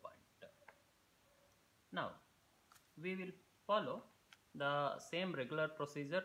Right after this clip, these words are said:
for non-concurrent force system. First horizontal angle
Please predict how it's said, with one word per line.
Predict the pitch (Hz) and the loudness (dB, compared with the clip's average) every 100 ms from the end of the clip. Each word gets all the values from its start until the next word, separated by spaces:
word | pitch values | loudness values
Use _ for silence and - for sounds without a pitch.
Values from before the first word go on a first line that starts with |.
| - | 4
for | 131 117 | 2 4
non-concurrent | 127 139 135 131 131 131 - | 0 2 -2 0 -2 -2 -2
force | 123 113 | -4 -4
system. | 120 - 185 233 - _ _ _ _ _ - | -8 -8 -8 -8 -12 _ _ _ _ _ -2
First | 151 143 - | 0 0 0
horizontal | 143 156 156 151 147 | 0 2 0 2 0
angle | 139 135 | 0 0